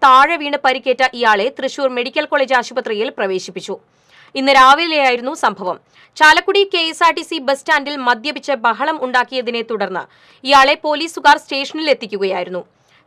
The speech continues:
സ്റ്റേഷനിൽ എത്തിച്ചിട്ടും ബഹളം തുടർന്നു. പിന്നീട് ശാന്തനായപ്പോൾ ഇയാളെ പറഞ്ഞുവിടാനുള്ള ഒരുക്കത്തിലായിരുന്നു പോലീസ്. ഇതിനിടയിലാണ് ആരും കാണാതെ ഇയാൾ പുറത്തിറങ്ങിയതും സമീപത്തെ ട്രാൻസ്ഫോമറിൽ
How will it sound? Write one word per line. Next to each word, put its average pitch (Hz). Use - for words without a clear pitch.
സ്റ്റേഷനിൽ 262
എത്തിച്ചിട്ടും 285
ബഹളം 294
തുടർന്നു. 180
പിന്നീട് 285
ശാന്തനായപ്പോൾ 311
ഇയാളെ 269
പറഞ്ഞുവിടാനുള്ള 262
ഒരുക്കത്തിലായിരുന്നു 220
പോലീസ്. 170
ഇതിനിടയിലാണ് 392
ആരും 359
കാണാതെ 277
ഇയാൾ 247
പുറത്തിറങ്ങിയതും 226
സമീപത്തെ 339
ട്രാൻസ്ഫോമറിൽ 311